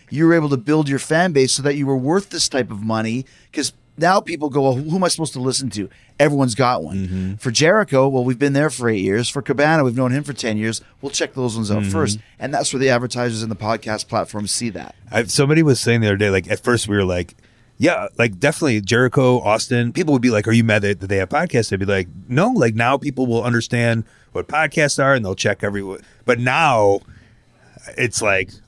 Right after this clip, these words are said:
Speaker 2: "Oh, there's, there's too many." That's, uh, no, you don't. <laughs>
Speaker 1: And you know what makes me laugh though? And it's, it's also, it's like I've hosted a lot of award shows and stuff like that, and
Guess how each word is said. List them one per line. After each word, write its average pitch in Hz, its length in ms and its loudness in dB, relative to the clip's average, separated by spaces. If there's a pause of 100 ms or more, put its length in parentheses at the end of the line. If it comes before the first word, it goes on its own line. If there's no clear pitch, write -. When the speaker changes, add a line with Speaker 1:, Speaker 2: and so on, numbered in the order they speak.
(100)
Speaker 2:
"Oh, 82 360 -2
there's, 101 320 0
there's 117 260 2
too 113 140 -2
many." 82 240 -6
That's, 95 360 -2
uh, 107 340 2
no, 156 180 2
you 147 120 4
don't. 113 240 2 (120)
<laughs> 262 60 0
Speaker 1:
And 185 120 2
you 196 80 2
know 214 60 2
what 269 100 -2
makes 285 240 2
me 226 100 0
laugh 151 400 0
though? 143 140 -2
And 127 100 -6
it's, 143 160 -8
it's - 160 -8
also, 160 280 0
it's 170 160 -2
like 151 120 0
I've 131 140 -4
hosted 156 340 -2
a 131 40 0
lot 120 220 4
of 104 360 -6
award 107 440 -2
shows 101 420 2
and 98 100 -8
stuff - 260 -6
like 101 140 -6
that, 95 260 -4
and 98 260 -4